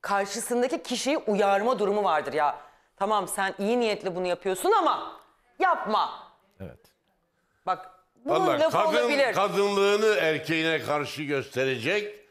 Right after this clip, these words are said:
Speaker 3: erkek de erkekliğini
Speaker 1: Birbirini
Speaker 3: kadına karşı.
Speaker 1: uyarmak da gerekir.
Speaker 3: Hayır, tabii.
Speaker 1: Ben hep demiyor muyum? Adamın
Speaker 3: Kollayacaklar.
Speaker 1: getirdiği paraya da
Speaker 3: Yani
Speaker 1: bakacaksın.
Speaker 3: yalnız sevmek, yalnız sevişmek, yalnız birbirine yakınlık göstermek kafi değil.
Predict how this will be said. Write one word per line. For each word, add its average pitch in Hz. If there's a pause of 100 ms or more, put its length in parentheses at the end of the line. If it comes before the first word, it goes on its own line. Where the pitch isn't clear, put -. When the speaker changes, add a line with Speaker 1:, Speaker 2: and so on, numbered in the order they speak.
(220)
Speaker 3:
erkek 175
de 175
erkekliğini 147
Speaker 1:
Birbirini 277
Speaker 3:
kadına 349
karşı. 240
Speaker 1:
uyarmak 214
da 247
gerekir. 185
Speaker 3:
Hayır, 127
tabii. 185
Speaker 1:
Ben 240
hep 285
demiyor 359
muyum? 240
Adamın 208
Speaker 3:
Kollayacaklar. 339
Speaker 1:
getirdiği -
paraya 302
da 320
Speaker 3:
Yani 302
Speaker 1:
bakacaksın. 214
Speaker 3:
yalnız 226
sevmek, 208
yalnız 220
sevişmek, 196
yalnız 214 (300)
birbirine 202
yakınlık 208
göstermek 202
kafi 180
değil. 185